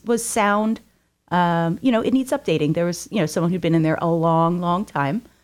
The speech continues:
So it's a lot of paint, carpet, um, kitchen, bathroom, a little, not a lot. Um,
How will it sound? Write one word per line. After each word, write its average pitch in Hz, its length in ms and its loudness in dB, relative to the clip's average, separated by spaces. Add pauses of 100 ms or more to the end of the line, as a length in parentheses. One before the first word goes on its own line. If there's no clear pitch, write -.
(300)
So 294 280 -2 (420)
it's 247 140 -6
a 262 60 0
lot 226 180 2
of 233 220 -4 (340)
paint, 214 360 -2
carpet, 196 540 -2 (200)
um, 170 400 -2 (220)
kitchen, 226 300 0
bathroom, 185 540 0
a 170 60 4
little, 202 540 2
not 196 180 0
a 240 40 -2
lot. 196 360 -2 (480)
Um, 165 720 -2